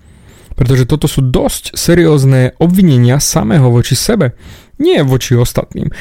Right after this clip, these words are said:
ale voči sebe. A ak si si spravil ten osobnostný audit, že čo vlastne robíš celý ten deň, koľko hodín venuješ Facebooku, Instagramu, koľko hodín venuješ práci, potom čo vlastne po práci robíš, čo robíš večer,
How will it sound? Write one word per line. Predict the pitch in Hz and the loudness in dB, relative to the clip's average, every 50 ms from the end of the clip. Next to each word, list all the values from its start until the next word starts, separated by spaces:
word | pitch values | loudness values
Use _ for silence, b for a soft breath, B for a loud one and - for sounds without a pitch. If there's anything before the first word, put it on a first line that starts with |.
| B B B B | B B B B
ale | - 123 147 | -2 0 0
voči | 165 220 226 - 226 | 2 0 -2 -2 -2
sebe. | 196 - - - - - - - - - - _ b b b b b b b b b b | -4 -4 -2 -4 -4 -4 -2 -4 -6 -6 -8 _ b b b b b b b b b b
A | b 135 127 135 | b 0 0 0
ak | 123 | 0
si | - 175 | 0 -2
si | 165 - 190 | -2 0 -2
spravil | 165 - - 202 233 262 254 180 | -2 -2 -2 -2 0 0 0 0
ten | 147 - 135 | 0 0 0
osobnostný | 131 165 - - 190 180 170 151 - - 127 | 0 0 0 -2 -2 -2 -2 -2 0 0 -2
audit, | 131 185 262 269 196 139 117 - - - b b b | 0 2 2 2 2 0 0 -2 -6 -12 b b b
že | - 135 | -4 -4
čo | - - 208 | -2 -2 -2
vlastne | 247 202 - - 151 143 | -2 -2 -2 -2 -2 0
robíš | 190 220 240 202 - - - | 0 0 0 -2 -2 -2 -2
celý | - 160 151 139 127 | -2 0 0 0 0
ten | - 131 123 123 | 0 0 0 2
deň, | 120 160 202 180 127 120 117 - - _ - - _ _ _ _ _ _ _ _ _ _ - - | 2 2 2 2 2 0 -2 -4 -10 _ -20 -20 _ _ _ _ _ _ _ _ _ _ -6 -4
koľko | 139 147 - 156 139 147 | -4 -2 0 2 2 2
hodín | 143 143 143 | 2 2 2
venuješ | 131 135 143 147 147 139 135 - | 2 4 4 4 4 2 0 -2
Facebooku, | - - 151 170 175 156 156 143 - - 127 127 - - 135 | -2 0 2 2 2 2 2 0 0 0 -2 -2 0 2 2
Instagramu, | 151 175 165 - - 175 151 135 127 117 110 107 - B B B B B B B | 2 2 2 0 0 -2 0 0 0 -2 -2 -2 -6 B B B B B B B
koľko | - 139 135 123 139 131 135 | -2 -2 0 2 2 0 2
hodín | 131 131 127 123 123 | 2 2 2 4 4
venuješ | 123 127 123 123 - - | 2 2 2 0 0 -2
práci, | - 123 143 180 214 214 - - - 123 - | -2 0 0 2 0 0 -2 -2 -4 -4 -4
potom | - - 143 - 165 156 - | -2 -4 -2 0 0 -2 0
čo | - 190 254 | -2 -4 -2
vlastne | 294 - - - 165 135 | -2 -6 -2 -2 0 0
po | - 143 | 0 0
práci | - - 135 131 - - 135 127 | 0 0 -2 -2 0 0 0 0
robíš, | 151 170 170 143 120 113 - - - | 2 2 2 0 0 0 -4 -8 -6
čo | - 151 | -2 0
robíš | 151 160 160 175 143 131 | 0 2 0 0 0 0
večer, | 139 190 233 - - 131 113 - | 0 0 -2 -2 -2 -2 -2 -2